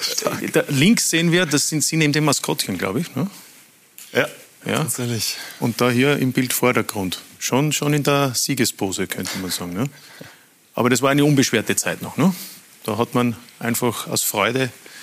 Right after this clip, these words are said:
Speaker 2: gebolzt, wie es so schön heißt.
Speaker 1: Das stimmt. Cool.
Speaker 2: Und da hat man schon erkennen können, den talentierten Matthias Jeißle. Da war er schon, war er damals schon Innenverteidiger?
Speaker 1: <laughs> Nee, nee, <laughs> da war ich noch ganz weit vorne, äh, auf dem Platz.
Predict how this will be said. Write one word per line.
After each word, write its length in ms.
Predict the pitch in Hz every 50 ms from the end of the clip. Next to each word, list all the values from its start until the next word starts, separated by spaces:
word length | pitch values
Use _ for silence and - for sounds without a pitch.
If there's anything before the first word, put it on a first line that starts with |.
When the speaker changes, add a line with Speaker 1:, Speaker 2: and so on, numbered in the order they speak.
| - - - -
Speaker 2:
gebolzt, 480 | - 113 - - 107 92 85 - - -
wie 40 | -
es 80 | -
so 100 | - -
schön 220 | - - - - -
heißt. 260 | - - - - - - -
Speaker 1:
Das 140 | - -
stimmt. 340 | - - - 95 87 - - - - - - - - - - -
Cool. 100 | - 131 120 - - - _ _
Speaker 2:
Und 200 | 120 117 104 113
da 40 |
hat 120 | 110 127 -
man 80 | 135
schon 100 | - 156
erkennen 360 | 151 160 - - 123 123 127 131
können, 360 | - 135 139 151 160 160 139
den 220 | 151 147 147 139
talentierten 580 | 143 135 135 143 147 - - 131 - - 151 156
Matthias 320 | 143 135 - 135 143 143
Jeißle. 380 | 131 117 117 117 - 147 175 214 - - - _ _ _ _ _ _ _ _ _ -
Da 80 | - 110
war 180 | 113 117 135
er 80 | 143 139
schon, 220 | - 151 151 147 - -
war 140 | 113 110 135
er 60 | 156
damals 260 | - 101 143 170 -
schon 100 | - 160
Innenverteidiger? 800 | 147 147 160 165 - - 160 - 170 165 151 180 165 185 185 180 -
Speaker 1:
<laughs> 40 | - - - 233 - - - - - - - - - - -
Nee, 200 | - 123 123 117
nee, 180 | 117 113 113 110 - - - - -
<laughs> 60 | 131 117 127 -
da 100 | 143 110
war 120 | 120 117
ich 60 | 117
noch 140 | 117 - -
ganz 260 | - 104 110 110 -
weit 180 | - 101 98 98
vorne, 380 | - - - 98 101 107 101 95 95 - - -
äh, 640 | 104 98 95 98 98 95 - 87 - - - -
auf 160 | 95 98 98 -
dem 100 | 101 87
Platz. 400 | 104 101 107 104 - - -